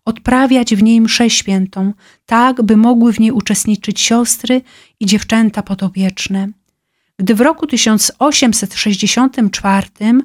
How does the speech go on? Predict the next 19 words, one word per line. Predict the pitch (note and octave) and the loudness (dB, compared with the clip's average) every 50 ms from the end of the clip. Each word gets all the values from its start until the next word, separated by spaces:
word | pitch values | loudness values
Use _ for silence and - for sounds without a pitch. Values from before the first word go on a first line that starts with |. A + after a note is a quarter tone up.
| - - - - - - - | -2 -10 -20 -20 -20 -10 -4
udało | A3+ G#3 A3+ A#3 C4+ D4 D#4 D4 | -2 0 2 2 2 2 2 0
się | - - E4 | 0 -2 -2
usunąć | C4+ A3 - - C4+ C#4 D4 C#4 B3+ - - | -2 -2 -2 2 2 2 4 4 2 2 0
lokatorów | A#3 A3 A3+ - G#3+ - - C4 C4+ C4+ A#3 A3 | -2 -2 0 -2 -6 -2 0 0 0 2 2 2
z | G3 | 0
niektórych | G#3+ G#3 - - - C#4 C#4 A#3 - | 0 -2 -2 -2 -2 -2 -2 -2 -2
pomieszczeń | - - A3 G#3+ G#3 G#3 G#3 - - - G#3 G3+ | -4 -2 0 2 2 2 2 0 -2 -2 -2 0
schroniska, | - - - G3+ G3+ G#3+ B3 C4+ - - - - G#3+ G#3 G3 - - - - - - - | -2 -2 -2 0 2 2 2 2 0 -2 -4 -4 -4 -4 -4 -6 -10 -20 -20 -20 -10 -4
a | - G3+ | -2 0
z | - | 2
nimi | B3 B3+ C4 B3+ A3+ | 4 4 4 4 2
cztery | A3+ - - - C4 A#3+ A3 A3+ | 0 -4 -4 -2 0 2 2 2
łóżka | A3 B3 C4+ C4 - - - G3+ | 2 2 2 0 -2 -4 -4 -4
znajdujące | F3+ G#3+ G3+ G3+ G3 F#3+ G3 G3 G#3 A3+ B3 B3+ - - G#3+ | -2 0 0 0 0 2 2 2 2 2 2 0 0 -2 -4
się | - - G3+ | -2 -2 0
w | F#3 G3+ | 0 0
jednym | A3+ A3 G#3+ G#3+ G#3+ G3+ | 0 2 2 2 2 2
dużym | F#3+ A3 G3+ - G#3+ G3 | 2 2 2 2 0 0
pomieszczeniu, | - G#3 G3+ G3 G3 F#3 - - G3+ F#3+ F#3 F#3 F#3+ G3+ A3 B3 D#4 D#4 | 2 0 0 0 0 -2 -4 -4 -2 -2 0 0 0 0 0 0 -2 -2